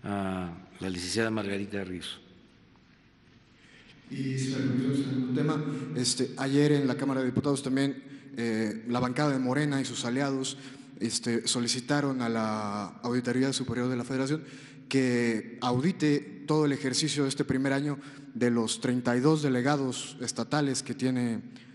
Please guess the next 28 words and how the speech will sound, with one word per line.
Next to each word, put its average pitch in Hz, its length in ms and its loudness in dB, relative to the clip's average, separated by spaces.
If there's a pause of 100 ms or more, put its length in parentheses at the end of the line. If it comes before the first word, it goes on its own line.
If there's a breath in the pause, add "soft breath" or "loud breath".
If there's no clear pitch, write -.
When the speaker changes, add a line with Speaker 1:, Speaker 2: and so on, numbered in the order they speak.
(140 loud breath)
Speaker 2:
en 107 100 -2
las 110 140 0
entidades. 143 640 2 (320 loud breath)
Este, 110 1040 0
ya 135 120 2
sabemos 135 440 0
que 131 100 -2
hay 123 180 2
denuncias 135 560 0
contra 117 320 -2
varios 123 340 0
de 127 100 0
ellos 123 260 -2
en 110 180 -2
la, 104 220 -4
ante 110 280 -6
la 101 520 -4 (840 loud breath)
este, 110 480 -2
Secretaría 117 400 0
de 127 80 4
la 117 80 0
Función 127 320 0
Pública, 175 380 4 (360 loud breath)
pero 127 180 4
ahora 143 680 0
están 135 280 0
buscando 131 460 2
esta, 110 840 -2